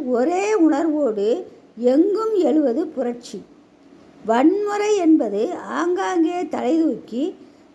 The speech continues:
பின்பு தூண்டியவனையே பழி வாங்கிவிடும். புரட்சி தோற்றுப்போனாலும் புகையாகவே கிடந்து மீண்டும் நெருப்பாகிவிடும்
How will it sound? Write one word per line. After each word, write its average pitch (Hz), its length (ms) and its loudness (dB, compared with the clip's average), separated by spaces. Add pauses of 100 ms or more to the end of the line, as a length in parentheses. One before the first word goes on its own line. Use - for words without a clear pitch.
(120)
பின்பு 294 440 4 (600)
தூண்டியவனையே 349 1000 2 (140)
பழி 294 280 0
வாங்கிவிடும். 220 600 -4 (920)
புரட்சி 320 720 0 (520)
தோற்றுப்போனாலும் 285 1300 0 (1160)
புகையாகவே 302 1000 0
கிடந்து 269 460 -2 (420)
மீண்டும் 294 520 4
நெருப்பாகிவிடும் 208 880 -6